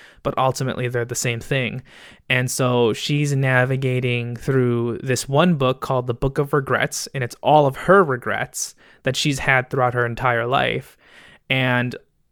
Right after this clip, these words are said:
trying to find a life that feels the, like it's the right one for her. So basically she's almost, like, hijacking a different version of herself and experiences that life.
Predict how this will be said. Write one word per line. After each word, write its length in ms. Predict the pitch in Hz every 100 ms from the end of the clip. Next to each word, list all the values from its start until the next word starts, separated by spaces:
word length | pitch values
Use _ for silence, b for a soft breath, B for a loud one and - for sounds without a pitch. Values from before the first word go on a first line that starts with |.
| _ -
trying 320 | 185 190 196
to 80 | 180
find 280 | 175 160 143
a 60 |
life 720 | 127 131 120 117 - - - _ _ _ _ _ _ _ _ -
that 500 | 139 143 127 127 - _ _ _ _ _ _ _ _ -
feels 580 | - 160 156 143 131 - - -
the, 100 | 139
like 340 | 131 131 127
it's 180 | 131 -
the 100 | 131
right 240 | 127 127 139
one 180 | 123
for 360 | 120 - 147 120
her. 260 | - - -
So 120 | 135
basically 560 | 131 135 135 123 127 120
she's 360 | - 123 - B B B B B B _ _ -
almost, 340 | 165 180 175
like, 140 | 160 135
hijacking 880 | - 135 131 147 139 139 170 175 170
a 60 | 135
different 380 | 135 139 131 - - _ -
version 400 | 127 127 123 143
of 120 | 123
herself 640 | - 113 - 127 170 - -
and 140 | 139 127
experiences 880 | - - 180 180 151 127 127 120
that 220 | 123 113
life. 400 | 120 113 117 -